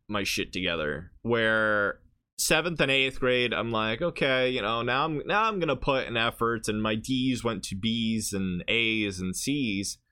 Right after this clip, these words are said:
And, you know, sort of starting a difference. Then I moved, moved, uh, to a different, I went to every middle school. I may have said this in a different, uh, episode,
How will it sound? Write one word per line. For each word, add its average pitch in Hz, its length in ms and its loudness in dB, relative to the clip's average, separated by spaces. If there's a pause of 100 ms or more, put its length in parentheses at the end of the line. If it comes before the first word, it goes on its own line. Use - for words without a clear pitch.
(800)
And, 127 560 2
you 139 120 0
know, 131 420 2 (240)
sort 160 360 2
of 139 80 0
starting 139 440 0
a 117 60 -2
difference. 123 540 -2 (960)
Then 147 140 0
I 170 100 2
moved, 170 600 0 (120)
moved, 135 720 0 (120)
uh, 113 400 4
to 131 140 0
a 131 40 2
different, 131 680 0 (380)
I 139 300 2
went 190 220 0
to 175 100 4
every 151 240 2
middle 127 240 4
school. 131 560 -2
I 113 120 0
may 123 140 2
have 117 140 0
said 120 220 0
this 113 160 0
in 110 100 2
a 104 60 0
different, 101 600 0 (220)
uh, 101 440 2
episode, 117 560 0